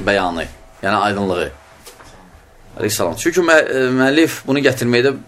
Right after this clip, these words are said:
göstərir ki, yəni sehrin növləri var. Və keçən dərsdə dedik ki,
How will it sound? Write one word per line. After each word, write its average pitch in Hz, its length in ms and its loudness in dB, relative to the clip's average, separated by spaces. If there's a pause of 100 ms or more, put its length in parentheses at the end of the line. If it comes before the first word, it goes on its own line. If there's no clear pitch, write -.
göstərir 120 380 0
ki, 139 120 -6
yəni 117 180 -2
sehrin 120 360 0
növləri 117 460 2
var. 110 280 2 (1500)
Və 101 80 -2
keçən 131 320 0
dərsdə 120 320 2
dedik 110 240 -2
ki, - 60 0